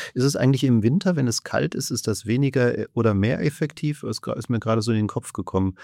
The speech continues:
Was macht, macht die Temperatur mit dem, äh, ähm, weiß man eigentlich gar nicht.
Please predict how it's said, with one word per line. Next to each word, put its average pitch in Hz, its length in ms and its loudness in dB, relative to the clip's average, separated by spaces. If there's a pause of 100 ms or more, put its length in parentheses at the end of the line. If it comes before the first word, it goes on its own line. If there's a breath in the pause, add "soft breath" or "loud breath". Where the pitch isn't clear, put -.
(340 loud breath)
Was 120 160 2
macht, 123 280 0
macht 120 280 2
die 117 100 0
Temperatur 117 800 2 (460 soft breath)
mit 101 200 0
dem, 101 440 4 (840)
äh, 110 60 -10 (500)
ähm, 107 400 0
weiß 117 220 2
man 101 120 2
eigentlich 92 280 -4
gar 92 160 0
nicht. 95 240 -2